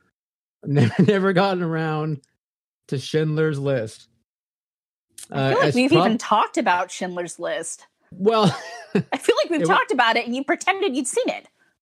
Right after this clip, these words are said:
Speaker 1: I, well, again, I was, you see parts. We, we've never actually had a conversation about, "Oh, remember that part where this happened?"
Speaker 2: <laughs> No, that's
Speaker 1: It was
Speaker 2: true, 'cause
Speaker 1: at
Speaker 2: people don't really talk about Schindler's List that way.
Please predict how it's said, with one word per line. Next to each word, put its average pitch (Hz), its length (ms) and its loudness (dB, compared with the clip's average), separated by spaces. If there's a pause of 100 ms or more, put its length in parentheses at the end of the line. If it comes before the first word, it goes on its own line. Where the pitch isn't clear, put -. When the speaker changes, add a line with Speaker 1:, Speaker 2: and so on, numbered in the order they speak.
(760)
Speaker 1:
I, 196 180 2
well, 202 260 -2
again, 196 480 2
I 180 200 0
was, - 340 -6 (1120)
you 175 160 4
see 240 260 0
parts. 175 600 2 (960)
We, 254 200 2
we've 226 200 0
never 285 180 2
actually 240 240 2
had 196 100 -2
a 175 40 -4
conversation 170 800 -4
about, 147 200 -4
"Oh, 262 160 -2
remember 240 280 -2
that 233 160 0
part 208 200 -4
where 147 180 -8
this 185 80 -12
happened?" 220 360 -8
Speaker 2:
<laughs> 175 100 -10
No, 494 840 2
that's 466 40 4
Speaker 1:
It 381 80 4
was 415 120 2
Speaker 2:
true, 453 120 4
'cause 415 180 2
Speaker 1:
at - 60 -18
Speaker 2:
people 494 240 4
don't 508 100 2
really 339 160 2
talk 233 220 2
about 214 200 2
Schindler's 202 340 0
List 151 180 0
that 110 160 2
way. 269 220 2